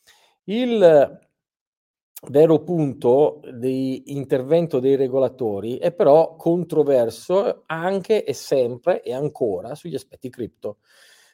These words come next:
Ad esempio, il regolatore statunitense ha già ricevuto offerte di acquisto sia per Silicon Valley Bank che per Signature Bank, ma avvisa che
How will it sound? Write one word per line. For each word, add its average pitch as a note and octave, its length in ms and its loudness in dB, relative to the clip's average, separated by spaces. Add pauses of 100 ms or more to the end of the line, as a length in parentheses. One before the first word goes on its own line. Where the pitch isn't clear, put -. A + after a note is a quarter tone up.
(460)
Ad D3 140 -2
esempio, F#3 520 4
il D#3+ 80 6
regolatore C#3+ 420 0
statunitense E3+ 880 -2
ha B2+ 160 -6
già E3+ 160 -2
ricevuto F3+ 460 -2
offerte D3 380 -2
di C3 80 -4
acquisto C#3+ 520 -6
sia D3 360 -2
per C3+ 160 -10
Silicon B2 420 -8
Valley A#2+ 240 -2
Bank C3 380 -2
che - 140 -16
per - 140 -20
Signature C#3+ 640 -10
Bank, D#3+ 500 2 (180)
ma E3+ 540 -2
avvisa B2 760 -8
che C3+ 440 -2